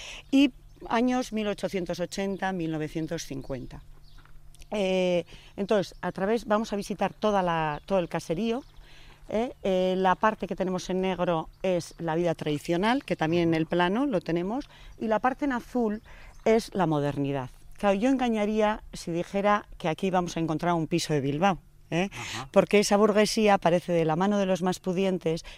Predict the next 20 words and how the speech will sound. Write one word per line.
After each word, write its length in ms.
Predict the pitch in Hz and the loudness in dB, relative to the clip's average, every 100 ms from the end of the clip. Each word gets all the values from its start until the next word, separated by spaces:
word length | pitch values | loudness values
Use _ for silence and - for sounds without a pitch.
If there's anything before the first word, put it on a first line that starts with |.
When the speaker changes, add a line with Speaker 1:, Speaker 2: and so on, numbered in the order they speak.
| - | 4
Speaker 1:
y 80 | 202 | 4
aparece 360 | 196 196 190 | 6 2 2
en 60 | 190 | 0
el 160 | 175 | 0
casco 340 | - 180 - 180 | 2 -2 0 0
viejo 920 | 175 175 - 175 165 143 127 127 - - | 2 0 4 4 6 4 2 -4 -10 -6
bilbaíno, 680 | 151 147 135 139 131 127 123 - - - - | 0 2 2 0 -2 -6 -10 -18 -18 -18 2
en 160 | 180 175 | 4 6
pisos 400 | 214 - 226 180 | 4 4 2 4
de 80 | |
doscientos 840 | 151 147 - 190 185 - 185 180 - | 0 0 0 2 2 4 4 2 0
y 40 | |
trescientos 640 | 156 147 131 - 160 156 147 | -4 -4 -4 0 2 0 0
metros 260 | 160 160 | 0 0
cuadrados, 440 | - 147 160 165 175 | -2 0 4 4 2
unos 160 | 170 | -2
pisos 280 | - 165 160 | -2 -4 0
muy 200 | 175 180 | 2 4
elegantes, 720 | 160 127 127 127 - 123 - - | 2 0 -4 -6 -6 -12 -12 -8
¿eh? 120 | 165 | -8